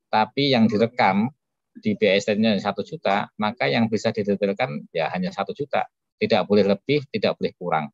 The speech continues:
Harus pas totalnya. Walaupun secara kuantitas, kalau untuk persediaan,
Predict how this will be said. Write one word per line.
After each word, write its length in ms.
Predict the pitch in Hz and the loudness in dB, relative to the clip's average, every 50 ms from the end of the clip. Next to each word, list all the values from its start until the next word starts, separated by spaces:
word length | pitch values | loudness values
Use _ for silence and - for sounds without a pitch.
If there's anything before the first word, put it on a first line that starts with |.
| _ _ _ _ _ _ _ _ _ - | _ _ _ _ _ _ _ _ _ -6
Harus 320 | 92 95 107 110 110 - | -2 0 0 0 -2 -4
pas 240 | _ - 123 123 123 - - | _ -2 -2 0 0 -2 -6
totalnya. 560 | 104 101 - 104 95 92 92 92 80 76 76 _ _ _ _ _ _ _ _ - | -6 -4 0 0 0 2 0 -2 -4 -8 -10 _ _ _ _ _ _ _ _ -2
Walaupun 400 | 104 104 101 101 104 104 147 143 | 0 2 2 2 0 0 -2 -4
secara 240 | - - 123 117 110 | -4 -2 -2 -2 -2
kuantitas, 560 | - - 113 107 104 107 101 - 110 110 110 | 0 0 -2 -2 -2 -4 -6 -4 -4 -4 -4
kalau 240 | - - 104 104 101 | -4 -6 -6 -4 -4
untuk 160 | 104 - - | -6 -8 -10
persediaan, 480 | 95 - - - - 104 95 82 120 | -12 -14 -10 -4 -2 0 2 2 2